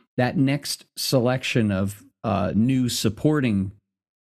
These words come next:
P Cs or supporting characters that would go around and be played by the other players, the rest of them could start a step beyond. You, you'd have to create the numbers for this. But yeah, I, I, I think that there are,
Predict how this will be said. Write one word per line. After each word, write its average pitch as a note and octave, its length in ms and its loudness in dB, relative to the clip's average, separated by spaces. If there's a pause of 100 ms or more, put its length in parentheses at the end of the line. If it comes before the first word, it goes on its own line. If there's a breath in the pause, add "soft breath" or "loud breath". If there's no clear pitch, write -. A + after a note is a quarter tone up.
(340)
P A#2+ 140 4
Cs A2 360 0
or G2+ 80 -2
supporting D#3 360 0
characters G#2+ 420 0
that A2 100 0
would G#2+ 120 0
go A2 140 2
around G#2 380 2
and G2+ 100 2
be G2+ 80 0
played A#2+ 340 0
by G2+ 140 2
the F#2+ 140 0
other F2+ 160 -2
players, D3 460 0 (420 loud breath)
the A#2 240 2
rest B2 320 -2
of G#2 100 0
them A#2 400 0
could G2+ 380 -2 (340)
start A2+ 560 0
a A#2 60 -4
step - 580 -2
beyond. G#2 540 0
You, A#2+ 140 2
you'd C#3+ 160 2
have C#3 140 0
to A2+ 80 -2
create A2+ 520 0
the F2 80 -2
numbers G#2+ 540 0
for - 160 -8
this. G1+ 280 -8
But - 320 -6 (400 loud breath)
yeah, A#2 280 2 (200 loud breath)
I, - 220 -2
I, B2+ 140 2 (140)
I C#3 60 4
think F3+ 300 0
that C3 160 -2
there C3 220 2
are, B2 380 0